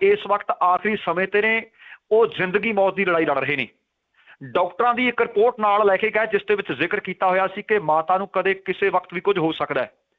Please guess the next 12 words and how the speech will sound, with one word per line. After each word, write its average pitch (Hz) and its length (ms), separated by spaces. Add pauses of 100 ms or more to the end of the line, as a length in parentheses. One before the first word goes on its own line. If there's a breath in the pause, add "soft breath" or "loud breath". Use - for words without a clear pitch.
(460 soft breath)
ਕਿ 262 80
ਪਿਛਲੇ 269 460
ਸੈਂਤੀ 214 680
ਸਾਲਾਂ 220 320
ਤੋਂ 233 120
ਉਸਨੇ 233 220
ਆਪਣੇ 233 200
ਪੁੱਤਰ 226 400
ਦਾ 233 120
ਮੁੱਖ 202 240
ਨਹੀਂ 247 140
ਵੇਖਿਆ। 208 360